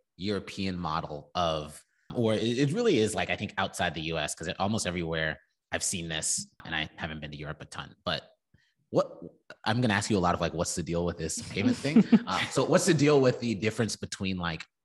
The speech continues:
Speaker 1: why in the U S is it like, "We're taking it back, we're bringing you the thing, you know, the bill, then we're going, then, and with the tip line, and then, you know, there's this multi-step process here in the U S, whereas everywhere else, they're,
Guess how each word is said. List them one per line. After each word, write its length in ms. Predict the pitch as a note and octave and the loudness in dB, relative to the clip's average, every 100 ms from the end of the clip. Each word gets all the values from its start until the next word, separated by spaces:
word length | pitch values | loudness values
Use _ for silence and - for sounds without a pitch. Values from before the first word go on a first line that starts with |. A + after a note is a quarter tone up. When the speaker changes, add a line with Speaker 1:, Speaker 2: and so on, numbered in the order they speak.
| - | 0
Speaker 1:
why 220 | A2+ C3 | 2 4
in 120 | D3 | 4
the 80 | C#3 | 2
U 200 | A#2+ A2 | 2 2
S 320 | G2+ G2 - - | 2 0 -4 -6
is 160 | F#2 F2 | -6 -4
it 80 | |
like, 240 | F2 E2 F2 | -4 -4 -4
"We're 80 | F2 | -4
taking 300 | G2 F2+ E2+ | -2 -2 -4
it 100 | D#2+ | 0
back, 420 | E2 D#2 D#2+ - _ _ _ - | 0 0 -2 -10 _ _ _ -6
we're 120 | F2+ | -4
bringing 340 | D2+ F2+ F2+ | -2 -4 -4
you 120 | F2 | -6
the 100 | F2 | -8
thing, 520 | - E2+ E2+ E2 D#2+ D#2+ _ _ | -8 -8 -8 -10 -12 -16 _ _
you 120 | F2+ | -8
know, 160 | F2 D#2 | -6 -4
the 80 | F2 | -4
bill, 560 | E2 F#2 E2+ D#2+ - - _ _ - | -2 0 0 -2 -8 -18 _ _ -4
then 180 | G#2+ | -2
we're 80 | G#2 | 0
going, 280 | G#2 G2+ G2+ | 0 0 -2
then, 240 | G#2 G#2 E2+ | -2 -2 -2
and 200 | G#2 F#2+ | -2 -2
with 140 | F#2 - | -2 -2
the 80 | |
tip 280 | - G2+ F#2 | -2 0 -2
line, 500 | F2 E2+ F2 E2 E2 | -2 0 0 -2 -4
and 120 | D#2 F2 | -4 -4
then, 220 | F2 E2+ | -4 -4
you 120 | F#2+ | -6
know, 100 | E2 | 0
there's 180 | C3+ C#3 | 2 2
this 140 | C3+ | 4
multi-step 760 | D#3 F3 E3+ C3 - B2 - - | 6 6 4 -2 0 0 0 0
process 440 | G#2 F#2+ - F#2 | 2 2 0 -4
here 140 | G2+ F#2 | -2 -2
in 40 | |
the 100 | F2+ | 0
U 140 | F2+ | 0
S, 240 | F2 F2 - - - | 0 0 -4 -12 -2
whereas 200 | G#2+ G#2 | 0 2
everywhere 480 | G#2 G2+ F#2+ F2+ F2+ | 0 0 2 2 2
else, 240 | F2 - | 2 0
they're, 220 | F#2 D#2 | -4 -4